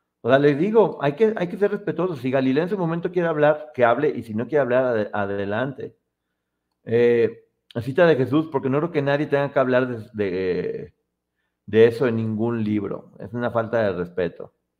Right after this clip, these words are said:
y es una ofensa. Eh, ah, perdón, perdón, perdón, te entendí mal, cita de Jesús, perdón, perdón, perdón, perdón, perdón. Eh, dice, es más, déjame te pongo aquí para que dicen,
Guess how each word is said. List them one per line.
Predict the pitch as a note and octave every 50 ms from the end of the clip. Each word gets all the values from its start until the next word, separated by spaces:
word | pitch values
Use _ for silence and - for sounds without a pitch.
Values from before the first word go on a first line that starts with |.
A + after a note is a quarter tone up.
| _ _ _ _ _ _ _
y | G2+ G#2
es | G2+ F#2+ G2+
una | A2 A2+ A2 A2 G#2+ G2+ F#2+ F2+ F2 F2 F2+
ofensa. | F2 - - G2 F#2+ F#2+ F2+ - - - - _ _ _ _ _ _ _ _ _ _ _ _ _ _ _ _ _ _ _ _ _ _ _ _ _ _ _ _ _ _ _ _ _ _ _ _ _ _ _ _ _ _ _ _ _ _ _ _ _ _ _ -
Eh, | G#3 G#3+ - A2+ A2+ - -
ah, | C3+ D3+ F#3 G#3+ G#3 G#3
perdón, | - D3+ C3+ C#3+ F3 G3 G#3+ G3 E3+
perdón, | E3+ D3 C#3+ E3 F3
perdón, | F3 F3 F3 F3 E3+
te | F3
entendí | E3+ D3+ C3+ D3 C#3+ D3+ D#3+
mal, | D3+ E3 E3 D#3+
cita | E3 E3 C#3+ E3 D#3
de | D3 -
Jesús, | A#2+ A#2 G#2+ C3 D3 C3+ -
perdón, | - B2 A#2 G#2+ A2 B2+ C3 C3
perdón, | C3 A#2+ A2 A2 B2 B2 A#2
perdón, | B2 A2+ A2 A#2+ A#2 A2
perdón, | A2+ A2+ G#2+ A2 G#2+ G#2+
perdón. | A2 G2+ F#2 F2+ F2 F2 - - - _ _ _ _ _ _ _ _ _ _ _ _ _ _ _ _ _ _ _ _ _ _ -
Eh, | A2+ B2 C3 C3 C3 B2+ C3 C3
dice, | C3+ D#3+ E3+ E3+ F3 F#3+ F3 E3+ E3+ D3+ C#3+ C#3 - -
es | A#2+ A2+
más, | A2 G#2 G#2+
déjame | A2+ C3 B2+ A2+
te | A2+
pongo | G2 G#2+ A#2+ B2
aquí | A#2 A2+ A#2 A#2+
para | A#2 - G#2+ G2+ F#2+ F2
que | F2+ F#2+
dicen, | G2 F2 F2 F2 F2 -